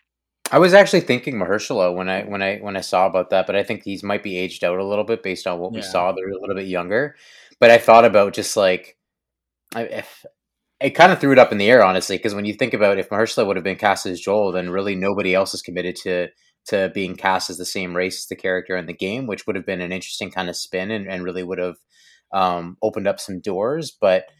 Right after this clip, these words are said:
Speaker 1: uh, I don't know. Like, I, I, some of the peripheral characters, I don't really have an ideal for them. Like, I think Joel and Ellie are the ones that are really,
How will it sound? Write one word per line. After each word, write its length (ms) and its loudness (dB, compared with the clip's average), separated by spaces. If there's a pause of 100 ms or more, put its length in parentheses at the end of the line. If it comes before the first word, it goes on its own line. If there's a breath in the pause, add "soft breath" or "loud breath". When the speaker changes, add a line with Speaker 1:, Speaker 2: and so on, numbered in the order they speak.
(500 soft breath)
Speaker 1:
uh, 500 4 (960 loud breath)
I 100 -6
don't 220 -4
know. 340 4
Like, 300 0
I, 200 -6
I, 160 -2 (140)
some 200 -2
of 60 2
the 80 -2
peripheral 380 0
characters, 460 -2
I 80 0
don't 120 -4
really 200 -2
have 160 -4
an 80 -4
ideal 580 -4
for 260 -4
them. 200 -6
Like, 160 -4
I 60 -2
think 280 -12
Joel 320 0
and 80 -4
Ellie 260 -2
are 60 -4
the 80 -4
ones 280 -8
that 140 -8
are 60 -14
really, 480 -6